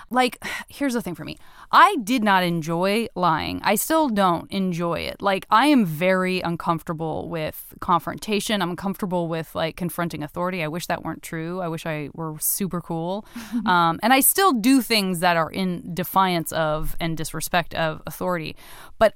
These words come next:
Speaker 1: I, th-, it's not a g-, like, that, it, that isn't, that doesn't give me a thrill. Do you know what I mean? Like, whatever, whatever achievement I was looking for when I lied as a kid,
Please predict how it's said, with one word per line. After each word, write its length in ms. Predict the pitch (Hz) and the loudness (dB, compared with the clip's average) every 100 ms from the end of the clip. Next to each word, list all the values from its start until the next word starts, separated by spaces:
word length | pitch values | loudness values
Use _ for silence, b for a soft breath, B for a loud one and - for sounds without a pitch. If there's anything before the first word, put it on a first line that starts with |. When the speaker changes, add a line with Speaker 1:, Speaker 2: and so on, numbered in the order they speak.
| - | -2
Speaker 1:
I, 80 | |
th-, 220 | 233 208 294 | -6 -2 -2
it's 140 | 262 | 2
not 120 | 392 381 | 2 2
a 20 | |
g-, 280 | 196 165 - | 0 -6 -2
like, 240 | - 226 - | 0 0 0
that, 220 | 254 233 | 2 2
it, 180 | 226 196 | 0 2
that 140 | 254 | 4
isn't, 320 | 302 339 339 208 | 4 2 2 4
that 160 | 269 | 4
doesn't 220 | 330 330 | 4 4
give 160 | 269 277 | 4 4
me 160 | 247 196 | 4 2
a 80 | 165 | -4
thrill. 760 | - - 170 165 165 - - - | -10 -8 -6 -4 -4 -6 -8 -6
Do 100 | 226 | 0
you 40 | |
know 60 | 233 | 4
what 80 | 233 | 4
I 80 | |
mean? 240 | 226 226 240 | 4 2 4
Like, 200 | 214 208 | 2 2
whatever, 480 | 247 254 294 359 330 | 2 4 4 2 0
whatever 480 | 220 220 247 247 294 | -2 0 2 2 2
achievement 680 | 254 - 202 190 185 180 - | 0 -2 -4 -2 0 -2 -4
I 160 | - 170 | -2 0
was 160 | 175 165 | 0 -2
looking 280 | 180 185 175 | -4 -2 -4
for 300 | 170 160 165 | -2 -2 0
when 180 | 156 | -2
I 160 | 151 147 | -2 -2
lied 380 | 151 160 160 160 | 0 0 0 -2
as 100 | 151 | -8
a 60 | |
kid, 420 | 147 160 156 147 | -10 -6 -6 -6